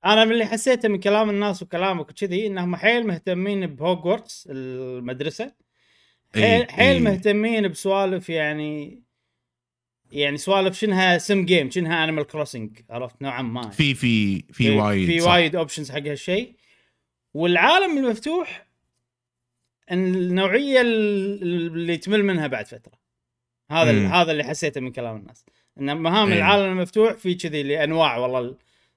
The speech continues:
Speaker 1: أنا، أنا ما أدري شنو بهاللعبة، بس تعرف ال-، العادة ألعاب يوبي سوفت ولا كذي.
Speaker 2: إيه،
Speaker 1: والله عندك
Speaker 2: إيه، إيه.
Speaker 1: الكامب.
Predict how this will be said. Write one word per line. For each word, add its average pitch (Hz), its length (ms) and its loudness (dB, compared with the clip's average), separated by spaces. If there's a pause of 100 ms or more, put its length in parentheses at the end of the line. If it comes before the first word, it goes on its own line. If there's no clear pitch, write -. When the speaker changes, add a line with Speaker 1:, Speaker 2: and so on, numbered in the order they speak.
(400)
Speaker 1:
أنا، 156 260 -2
أنا 165 80 0
ما 185 80 4
أدري 165 160 0
شنو 156 200 -6
بهاللعبة، 147 420 0
بس 139 200 -6
تعرف 147 280 -2
ال-، 131 680 -4
العادة 123 640 0
ألعاب 127 260 -2
يوبي 123 180 -6
سوفت 131 260 -10
ولا 123 120 -8
كذي. 135 220 -6 (460)
Speaker 2:
إيه، 190 120 6
Speaker 1:
والله 233 200 10
عندك 233 280 6
Speaker 2:
إيه، 240 180 4
إيه. 240 80 6
Speaker 1:
الكامب. 180 340 4